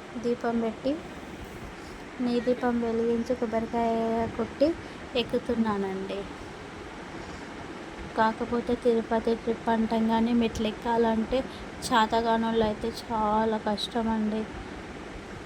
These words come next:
వయసులు ఎక్కుతే ఏం కాదు, చాలామంది ఇంత లావు లావు ఉన్నోళ్ళు కానీ కూడా ఎక్కిండ్రు.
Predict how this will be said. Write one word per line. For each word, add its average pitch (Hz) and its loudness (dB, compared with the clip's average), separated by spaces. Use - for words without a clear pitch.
వయసులు 240 2
ఎక్కుతే 240 0
ఏం 233 -4
కాదు, 233 2
చాలామంది 226 4
ఇంత 233 2
లావు 233 6
లావు 233 6
ఉన్నోళ్ళు 226 4
కానీ 240 4
కూడా 240 4
ఎక్కిండ్రు. 226 2